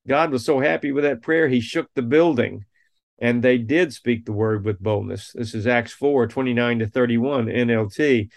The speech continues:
"And now, O Lord, hear their threats, and give us, your servants, great boldness in preaching your word." The threats were coming from the government, by the way.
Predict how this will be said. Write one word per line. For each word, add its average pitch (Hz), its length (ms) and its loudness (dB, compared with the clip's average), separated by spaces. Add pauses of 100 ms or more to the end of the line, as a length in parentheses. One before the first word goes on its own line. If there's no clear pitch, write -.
(520)
"And 123 180 0
now, 165 240 4
O 135 160 4
Lord, 131 380 4
hear 160 300 2
their 147 220 2
threats, - 800 -4 (400)
and 131 220 0
give 180 180 4
us, 170 160 0
your 165 120 2
servants, 151 440 -2
great 151 320 2
boldness 147 480 2
in 139 180 -6
preaching 165 400 -2
your 104 140 0
word." 104 420 -6 (240)
The 117 120 -4
threats 139 340 -4
were 110 80 -2
coming 123 320 -2
from 113 180 -8
the 104 60 -2
government, 120 440 -2
by 98 140 -2
the 95 80 -6
way. 104 260 -8